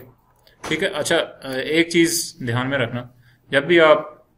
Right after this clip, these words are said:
eye dropper से color भर रहे हो stroke में तो shift दबा के किसी color पे आपने click करना है तो फिर वो color उठाएगा। और अगर आपने fill में भरना है color, X दबाएं या फिर इस पे click करें,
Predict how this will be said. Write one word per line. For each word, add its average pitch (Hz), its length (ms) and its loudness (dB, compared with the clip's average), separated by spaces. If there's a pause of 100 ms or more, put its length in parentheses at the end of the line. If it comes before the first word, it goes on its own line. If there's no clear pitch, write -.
(140)
eye 135 120 0
dropper 139 340 2
से 147 360 2
color 143 280 0
भर 120 180 0
रहे 139 140 -2
हो 131 180 -2
stroke 123 360 -4
में 117 140 -8 (320)
तो 127 60 -8
shift 160 300 -4
दबा 123 240 0
के 131 160 -6 (240)
किसी 120 240 -6 (500)
color 120 200 -8
पे 117 180 -12 (360)
आपने 113 320 -14
click 113 220 -12
करना 107 220 -16
है 113 80 -20 (840)
तो - 60 -18
फिर 120 180 -6
वो 127 120 -6 (220)
color 117 300 -4 (340)
उठाएगा। 104 420 -14 (680)
और 120 340 -4
अगर 135 240 -2
आपने 147 240 0
fill 170 280 -2
में 185 240 0
भरना 120 240 -2
है 117 100 -2
color, 107 280 -8 (800)
X - 260 -4
दबाएं 135 320 0
या 127 220 -2
फिर 131 360 -8
इस 127 120 -12
पे 147 160 -2 (440)
click 139 220 -6
करें, 107 200 -6